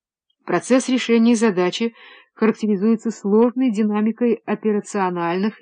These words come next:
и личностных смыслов. Последние не всегда отражаются в речи,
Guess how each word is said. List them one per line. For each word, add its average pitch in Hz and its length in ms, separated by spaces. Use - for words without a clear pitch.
и 226 100
личностных 202 560
смыслов. 196 520
Последние 196 500
не 202 100
всегда 196 360
отражаются 196 640
в 175 40
речи, 226 460